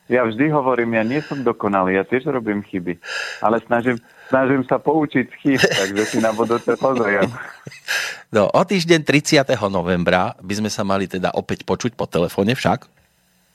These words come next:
Speaker 1: No, pozriem do kalendára, teraz mám tam trošku.
Speaker 2: <laughs> No, ale platí to, čo vždy na konci. Ďakujem veľmi pekne za hodinku, ktorú ste nám opäť obetovali a teším sa opäť o sedem dní pri tejto istej téme.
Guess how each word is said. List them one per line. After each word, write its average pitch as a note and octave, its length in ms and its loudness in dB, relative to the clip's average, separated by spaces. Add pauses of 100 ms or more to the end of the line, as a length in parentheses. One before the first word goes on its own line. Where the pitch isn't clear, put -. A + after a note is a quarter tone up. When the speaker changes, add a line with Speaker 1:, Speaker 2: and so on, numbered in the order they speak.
(640)
Speaker 1:
No, A#2+ 160 2 (160)
pozriem D3+ 320 2
do B2 160 0
kalendára, A#2+ 560 2
teraz G#2+ 400 -2
mám G#2 160 0 (160)
tam G#2+ 160 -6
trošku. G#2 520 -4
Speaker 2:
<laughs> - 1200 -6
No, A#2 80 8
ale A#2+ 240 4 (480)
platí C3+ 320 2
to, B2+ 400 6
čo G2 320 4
vždy F#2 560 0
na G2 80 6
konci. G#2 560 2
Ďakujem G#2+ 320 2
veľmi A2 160 2
pekne G2 480 2
za F2+ 400 4
hodinku, B2 560 2
ktorú G#2 240 2
ste - 160 -2
nám F#2+ 160 2
opäť G2+ 240 2
obetovali B2 640 4 (560)
a A2+ 160 2
teším A2 400 0
sa F2 240 2
opäť F2+ 240 0
o E2 80 -2
sedem E2+ 320 -4
dní F2 160 -6
pri F#2+ 160 0
tejto E2+ 320 0
istej - 240 -6
téme. D#2 400 -2